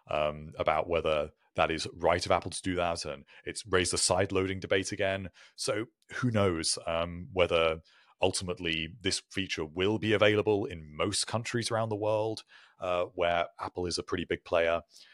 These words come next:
Um, and then ultimately, U S lawmakers just look at this and think, "Yeah, Apple, you should be offering this in the U S." I don't necessarily think that, but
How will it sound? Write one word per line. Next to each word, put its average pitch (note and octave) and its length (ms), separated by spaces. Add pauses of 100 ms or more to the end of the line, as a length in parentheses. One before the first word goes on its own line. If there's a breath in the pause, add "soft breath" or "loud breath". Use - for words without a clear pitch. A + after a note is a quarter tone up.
(180 soft breath)
Um, D#2+ 360 (300)
and E2 120
then E2+ 120
ultimately, E2 640 (460)
U F2 200
S D#2 180
lawmakers D#2 460
just - 180
look D2+ 120
at - 80
this D2 160
and D#2 80
think, D#2 200
"Yeah, C#2+ 180 (120)
Apple, D2+ 320
you D#2 100
should - 240
be D2+ 100
offering C#2+ 340
this - 180
in D2+ 60
the D2+ 80
U D2 100
S." - 160 (540 loud breath)
I G2 80
don't F2+ 120
necessarily D#2+ 440
think - 180
that, G2+ 220 (400 soft breath)
but D#2 240